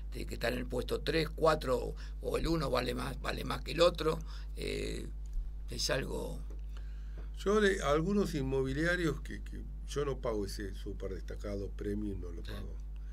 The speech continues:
Speaker 2: Pero a algunos les demostré que ya la gente filtra, porque yo le demuestro que tengo una propiedad que no está súper destacada premium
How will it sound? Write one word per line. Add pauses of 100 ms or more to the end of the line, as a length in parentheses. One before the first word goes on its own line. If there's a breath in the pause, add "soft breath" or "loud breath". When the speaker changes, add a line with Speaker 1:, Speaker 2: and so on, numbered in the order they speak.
(540 loud breath)
Speaker 2:
Pero
a
algunos
les
demostré (560 loud breath)
que
ya
la
gente (140)
filtra, (760 loud breath)
porque
yo
le
demuestro
que
tengo
una
propiedad
que
no
está
súper
destacada
premium